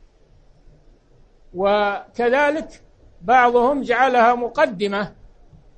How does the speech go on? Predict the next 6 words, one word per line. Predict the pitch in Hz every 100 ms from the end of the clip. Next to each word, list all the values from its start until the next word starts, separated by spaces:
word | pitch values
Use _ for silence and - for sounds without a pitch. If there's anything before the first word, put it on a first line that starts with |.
| - - _ -
في |
التفسير، | 214 - 202 - - 277 170 - - - _ - _ _ _ - _ _ _ - - _ _ _ _ _ _ _ _ -
لأجل | 185 214 226 240 277 - - - - - _ _ _ - - - - - - 202
أن | 214 208
يدخل | 233 202 233 214
الإنسان | 208 208 190 226 214 196 165